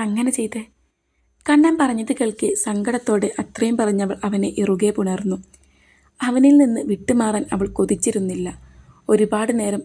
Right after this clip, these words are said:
ഒന്നും മിണ്ടാതെ അവർ അങ്ങനെ തന്നെ നിന്നു. "ആദി, മോളെ ആദി, കണ്ണാ." പുറത്തുനിന്ന് കാർത്തിയുടെ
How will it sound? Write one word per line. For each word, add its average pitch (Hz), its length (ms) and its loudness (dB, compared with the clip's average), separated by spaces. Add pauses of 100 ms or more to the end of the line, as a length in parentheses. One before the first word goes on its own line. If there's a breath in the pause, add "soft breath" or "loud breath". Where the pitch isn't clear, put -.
(120)
ഒന്നും 240 300 4
മിണ്ടാതെ 214 360 0 (100)
അവർ 202 120 -6 (100)
അങ്ങനെ 196 360 -2
തന്നെ 190 240 -2
നിന്നു. 185 200 -6 (680)
"ആദി, 220 380 -2 (680)
മോളെ 240 220 2 (120)
ആദി, 294 240 2 (720)
കണ്ണാ." 247 280 2 (840 soft breath)
പുറത്തുനിന്ന് 320 540 6 (140)
കാർത്തിയുടെ 208 480 0